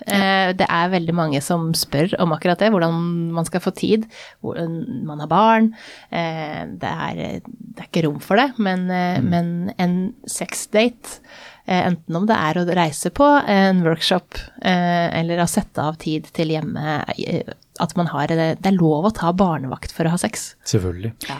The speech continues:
Speaker 1: Ja, det er jo det. Altså, vi, du, vi prioriterer ting, ikke sant? Vi prioriterer trening, prioriterer matlaging, møte venner, se på Netflix.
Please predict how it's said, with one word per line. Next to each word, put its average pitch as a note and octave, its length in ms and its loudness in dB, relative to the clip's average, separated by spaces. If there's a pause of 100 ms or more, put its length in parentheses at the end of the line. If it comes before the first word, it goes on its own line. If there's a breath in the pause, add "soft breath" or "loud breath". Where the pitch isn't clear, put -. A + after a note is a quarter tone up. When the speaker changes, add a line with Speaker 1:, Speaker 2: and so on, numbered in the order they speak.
Speaker 1:
Ja, C#4+ 180 4
det C#4+ 80 4
er C4+ 160 6
jo C#4 60 4
det. C4+ 200 4
Altså, C#4 200 2
vi, C#4 100 4
du, C#4 180 6
vi C4 140 6
prioriterer B3 580 4
ting, C4+ 200 6
ikke C#4+ 160 6
sant? B3+ 160 6
Vi C4 80 4
prioriterer B3 500 4
trening, A#3 720 8
prioriterer A3+ 500 4
matlaging, G3+ 1040 6 (460 loud breath)
møte A3 340 4
venner, G3+ 680 6
se G3+ 240 4
på G#3+ 160 4
Netflix. G#3+ 640 2